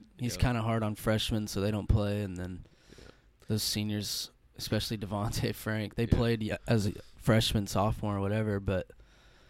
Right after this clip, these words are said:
Speaker 1: they ended up being some of the best players in the country as a senior.
Speaker 2: Yeah,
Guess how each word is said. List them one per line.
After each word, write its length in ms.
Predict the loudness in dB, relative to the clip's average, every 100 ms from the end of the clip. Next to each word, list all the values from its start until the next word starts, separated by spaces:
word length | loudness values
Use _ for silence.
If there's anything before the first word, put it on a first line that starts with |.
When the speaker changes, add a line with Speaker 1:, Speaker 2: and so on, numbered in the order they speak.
| -20 _ _ _ -2
Speaker 1:
they 120 | 0
ended 160 | 2 0
up 160 | 0
being 340 | 0 0 -2 -2
some 220 | 0 2
of 60 |
the 60 | 2
best 260 | 2 0 2
players 260 | 2 2
in 60 | -2
the 80 | -2
country 420 | -2 -2 0 -2
as 100 | -2
a 60 | -2
senior. 440 | -2 -2 -2 -4 -8 -16 -14
Speaker 2:
Yeah, 240 | -12